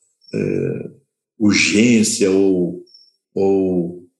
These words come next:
alguma coisa negativa. Mas aqui Sri Krishna deixa muito claro, ele se refere aos yatis, que são yogis de alta ordem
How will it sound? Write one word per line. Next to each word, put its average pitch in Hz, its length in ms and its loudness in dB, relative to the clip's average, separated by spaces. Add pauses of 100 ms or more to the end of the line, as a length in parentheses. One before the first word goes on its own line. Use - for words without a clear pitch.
(540)
alguma 104 440 0
coisa 104 280 0
negativa. 90 880 -2 (1200)
Mas 123 220 2
aqui 156 160 0
Sri 143 280 0
Krishna 147 400 0
deixa 131 320 0
muito 120 440 -6
claro, 120 460 2
ele 104 140 -2
se 107 200 0
refere 117 840 0 (260)
aos 110 420 0
yatis, 98 920 -4 (540)
que 104 120 -2
são 117 440 0
yogis 98 680 0
de - 340 -2
alta 131 560 0
ordem 87 720 -2